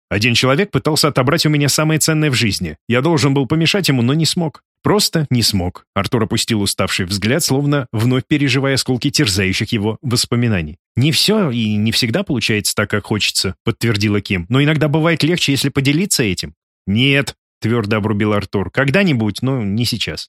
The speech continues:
«Я тебя понимаю, у каждого из нас есть свои призраки прошлого, которые мы стараемся вычеркнуть из памяти.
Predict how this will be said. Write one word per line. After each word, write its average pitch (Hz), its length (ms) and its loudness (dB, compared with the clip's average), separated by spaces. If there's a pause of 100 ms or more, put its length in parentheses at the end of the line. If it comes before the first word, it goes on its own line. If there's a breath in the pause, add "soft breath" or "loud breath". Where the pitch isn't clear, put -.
(140)
«Я 196 160 4
тебя 214 200 0
понимаю, 160 520 0
у 104 40 -2
каждого 139 380 0
из 123 120 0
нас 165 220 0
есть 135 180 0
свои 143 280 0
призраки 131 540 -2
прошлого, 110 540 -2
которые 104 280 -2
мы 104 100 0
стараемся 120 520 0
вычеркнуть 113 500 0
из - 140 -2
памяти. 95 440 -4